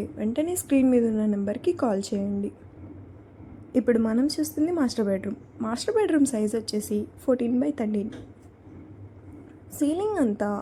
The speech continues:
ఫాల్ సీలింగ్ యూనిక్ కలర్స్తో చాలా నీట్‌గా డిజైన్ చేశారు. వుడెన్ వర్క్ అంతా brown and white color కాంబినేషన్తో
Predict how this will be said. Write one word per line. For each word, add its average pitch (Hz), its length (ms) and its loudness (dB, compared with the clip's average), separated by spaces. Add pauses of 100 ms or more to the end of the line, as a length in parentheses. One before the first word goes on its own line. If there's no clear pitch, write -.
(100)
ఫాల్ 233 380 2
సీలింగ్ 214 460 2 (220)
యూనిక్ 247 380 2
కలర్స్తో 233 520 0 (300)
చాలా 247 420 -2
నీట్‌గా 339 400 -2
డిజైన్ 226 360 0
చేశారు. 214 460 -6 (2250)
వుడెన్ 311 320 4
వర్క్ 427 280 -2
అంతా 220 320 0 (260)
brown 226 320 6
and 359 180 0
white 254 260 2
color 220 240 0
కాంబినేషన్తో 214 840 -2